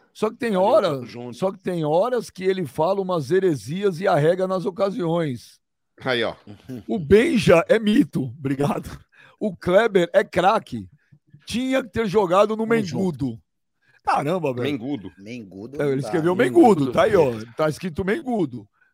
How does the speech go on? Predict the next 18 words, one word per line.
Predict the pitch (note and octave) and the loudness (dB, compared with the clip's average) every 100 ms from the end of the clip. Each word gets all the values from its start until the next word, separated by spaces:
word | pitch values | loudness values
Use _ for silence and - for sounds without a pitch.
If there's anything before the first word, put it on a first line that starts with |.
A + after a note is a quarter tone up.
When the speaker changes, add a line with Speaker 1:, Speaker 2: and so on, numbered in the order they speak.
| _ | _
Speaker 1:
Cara, | D3 E3+ | -2 -2
eu | C#3+ C#3 | -4 -4
vou | D#3 | -4
te | - | -4
falar, | D#3+ D#3 | -4 -4
impressionante, | C#3+ E3+ E3 D#3 D3+ D3+ | -6 -6 -4 -4 -6 -6
né? | C#3 - | -8 -4
Todo | C#3+ G3 G3+ | -2 0 -2
torcedor | E3+ E3+ D3+ D#3+ D#3+ | -6 -8 -8 -8 -8
do | |
Flamengo | D3+ C#3+ D#3+ | -6 -6 -6
queria | D#3+ E3 | -6 -8
que | - | -8
o | D#3+ | -8
Kleber | D3 C#3+ D3+ | -4 -4 -4
tivesse | C#3+ D3 C3 | -6 -6 -6
jogado | C#3+ C3+ B2+ | -8 -8 -10
lá. | A2 | -12